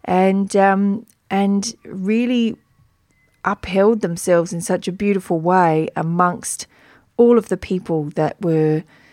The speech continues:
staring at them, taking photos of them, wanting to touch them. They're really, really beautiful horses who know their job. So it was nice to see. Um, I had a bit of a chat to the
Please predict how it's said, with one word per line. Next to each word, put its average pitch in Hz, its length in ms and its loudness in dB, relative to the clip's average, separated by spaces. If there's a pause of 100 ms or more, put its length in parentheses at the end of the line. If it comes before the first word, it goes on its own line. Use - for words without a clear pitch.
(120)
staring 175 560 2
at 170 140 -2
them, 170 180 -4
taking 165 340 -6
photos 165 440 0
of 165 180 -2
them, 165 220 -2
wanting 165 220 -4
to - 100 -12
touch - 380 -12
them. 160 200 -4
They're 170 240 -2
really, 208 500 4
really 165 260 0
beautiful 165 460 -2
horses 156 600 -4 (300)
who 175 440 2
know 175 220 0
their 165 140 2
job. 160 380 0
So 175 180 -2
it - 60 0
was 180 140 -4
nice 165 300 -2
to - 120 -10
see. 160 460 -2 (460)
Um, 165 200 -4
I 170 40 -2
had 190 160 -2
a 180 40 0
bit 180 140 0
of 170 60 -2
a 170 60 -2
chat - 380 -6
to - 80 -10
the 175 380 0